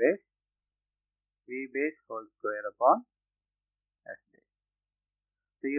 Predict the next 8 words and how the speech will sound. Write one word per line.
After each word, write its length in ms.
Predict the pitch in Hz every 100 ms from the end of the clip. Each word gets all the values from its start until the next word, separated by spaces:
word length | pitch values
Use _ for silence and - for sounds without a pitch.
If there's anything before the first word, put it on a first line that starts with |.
| 139
రెండు 200 | 135 143 139
formulas 420 | 127 123 120 - 117
use 140 | 110 113
చేసి 240 | 110 185 240 _ _ _ _ _ 135
remaining 480 | 143 147 143 156 -
three 100 | 139 120
bases 300 | 117 - _ _ _ -
కనుక్కోవచ్చు. 560 | 120 147 - 98 -